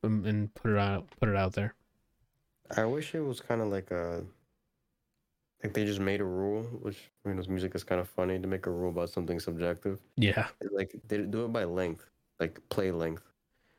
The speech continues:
Speaker 2: not necessarily songs.
Speaker 1: Yeah, I'm with that. Like, if it's under an hour, E P maybe a-, over an hour, an L P
Speaker 2: Yeah.
Speaker 1: or
Speaker 2: Like, thirty under, or, like, four, thirty-five minute or under.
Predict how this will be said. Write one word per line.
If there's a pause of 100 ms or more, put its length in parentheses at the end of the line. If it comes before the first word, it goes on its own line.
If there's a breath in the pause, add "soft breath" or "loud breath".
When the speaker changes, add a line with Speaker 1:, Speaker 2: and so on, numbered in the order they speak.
(300)
Speaker 2:
not
necessarily
songs. (260)
Speaker 1:
Yeah,
I'm
with
that.
Like,
if
it's
under
an
hour, (640)
E
P
maybe
a-,
over
an
hour,
an
L
P
Speaker 2:
Yeah.
Speaker 1:
or (500)
Speaker 2:
Like,
thirty
under,
or,
like, (240)
four,
thirty-five
minute
or
under.